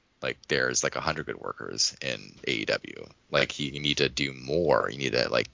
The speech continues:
get your promo skills over. That's something that will get you, that'll make you stand out. You need to have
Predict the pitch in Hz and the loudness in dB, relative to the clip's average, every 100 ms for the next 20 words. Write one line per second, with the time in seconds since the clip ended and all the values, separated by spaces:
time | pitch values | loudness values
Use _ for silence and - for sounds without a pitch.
0 | _ - - - - 87 82 71 80 76 | _ 0 2 0 2 2 4 4 4 2
1 | 78 67 65 64 64 - - 57 55 50 | 2 0 0 -2 0 2 0 -2 -10 -10
2 | - - - - 67 58 60 - - - | -10 -10 -2 0 0 -4 -8 -14 -16 -14
3 | - 104 80 85 - 85 - 71 64 57 | 4 4 6 4 2 -2 -2 -4 -4 -8
4 | 58 53 82 80 76 73 65 64 | -8 -12 -12 -8 -4 -2 -2 -4